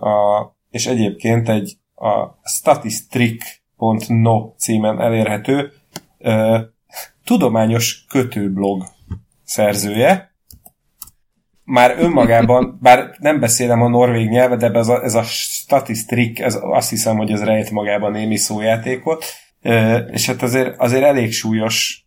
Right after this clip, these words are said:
alkotásokat lehet itt, itt látni. Ö, a korona poncsó és a különböző egyéb covid, ö, ábrázolások,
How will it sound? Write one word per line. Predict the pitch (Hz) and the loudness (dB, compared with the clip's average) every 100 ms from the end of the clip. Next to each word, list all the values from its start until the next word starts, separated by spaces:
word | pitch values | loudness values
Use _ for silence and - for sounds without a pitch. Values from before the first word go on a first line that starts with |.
| _ | _
alkotásokat | - - 113 110 107 113 113 - 110 | -6 0 0 0 -2 -2 -2 -4 -4
lehet | 113 110 113 | 0 -2 -2
itt, | 110 - - | -8 -10 -12
itt | 110 120 | -6 0
látni. | 123 135 - 165 170 180 | 2 0 -4 -10 -10 -10
Ö, | 113 110 107 107 110 - _ - 107 | -4 0 0 0 -2 -6 _ -6 -2
a | 107 107 113 _ _ | 0 0 -2 _ _
korona | - 120 113 110 110 113 | -4 0 2 2 0 0
poncsó | 123 113 113 - 113 117 113 _ _ | -2 0 0 0 0 0 -4 _ _
és | 107 107 - | -6 -4 0
a | 110 107 110 113 _ _ | 2 4 2 -2 _ _
különböző | 123 107 104 104 113 | -4 -2 -2 -2 -2
egyéb | 117 107 107 101 - _ | 0 0 -2 -4 -10 _
covid, | - 113 107 104 - - | -6 -2 0 -2 -4 -6
ö, | 113 110 110 110 _ _ | -2 -2 -4 -8 _ _
ábrázolások, | 123 110 104 110 107 110 110 110 117 113 | -2 -2 0 0 0 0 0 0 -4 -6